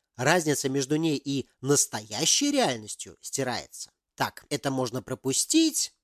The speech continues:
и, и прокрутил значительную часть диалога. Вот, в конце хорошо.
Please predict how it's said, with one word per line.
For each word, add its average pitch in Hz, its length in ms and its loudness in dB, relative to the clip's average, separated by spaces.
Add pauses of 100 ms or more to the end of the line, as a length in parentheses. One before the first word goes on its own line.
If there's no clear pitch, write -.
и, 165 220 0
и 196 60 0
прокрутил 143 540 2
значительную 139 680 0
часть 139 260 2
диалога. 127 500 -2 (320)
Вот, 254 440 4
в - 100 -20
конце 214 280 2
хорошо. - 420 -12